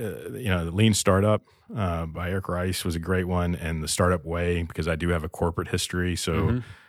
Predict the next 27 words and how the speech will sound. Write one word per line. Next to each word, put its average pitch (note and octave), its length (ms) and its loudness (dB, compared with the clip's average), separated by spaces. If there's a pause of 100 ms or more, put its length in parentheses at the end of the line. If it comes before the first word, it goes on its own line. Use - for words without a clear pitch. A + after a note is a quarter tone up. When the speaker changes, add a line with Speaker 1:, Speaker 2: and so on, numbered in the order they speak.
(140)
Speaker 1:
I D#2 120 0
always E2 260 0
wanted D#2+ 260 -2
to D#2 80 -4
teach - 300 -4
corporates - 720 -4
how D#2+ 140 -2
to D#2 80 -4
be D#2 200 -4
more D#2+ 260 -2
Speaker 2:
Yeah. D#2+ 100 0
Speaker 1:
entrepreneurial, F2 500 0
Speaker 2:
Yeah. - 60 -8
Speaker 1:
and F2 100 -6
I - 20 -4
haven't E2 160 -4
got E2 160 -2
that D#2 140 -6
chance F2 340 -2
yet. A2+ 140 2
Maybe E2 200 -4
I D#2+ 40 0
will E2 140 0
in D#2+ 60 0
the D#2 60 -2
future, F#2+ 340 0
but F2+ 180 0